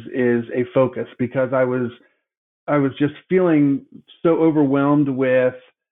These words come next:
I have to build this system and I have to build a sales funnel and I have to do this and I have to do that. And now you giving me permission to say, "Okay,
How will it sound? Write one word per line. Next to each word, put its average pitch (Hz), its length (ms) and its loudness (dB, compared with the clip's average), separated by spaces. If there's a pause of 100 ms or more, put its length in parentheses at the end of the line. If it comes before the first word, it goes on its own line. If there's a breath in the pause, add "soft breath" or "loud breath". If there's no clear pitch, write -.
(140)
I 139 80 -4
have 147 200 -2
to 147 40 -4
build 139 240 2
this 127 120 -2 (100)
system 131 360 0
and 120 120 0
I 120 120 -2
have 135 180 -2
to 139 60 -4
build 127 220 0
a 123 160 -10
sales 127 300 0
funnel 117 260 0
and 117 100 0
I 117 80 -4
have 131 220 -2
to 127 80 -6
do 123 180 0
this 120 240 0
and 127 80 -6
I 123 60 -4
have 120 180 -2
to 127 60 -6
do 120 200 -2
that. 117 260 0
And 120 120 -4
now 131 380 0 (560 soft breath)
you 151 200 0
giving 156 280 2
me 143 120 2
permission 135 500 -2
to 123 60 -6 (100)
say, 131 140 0
"Okay, 127 360 -4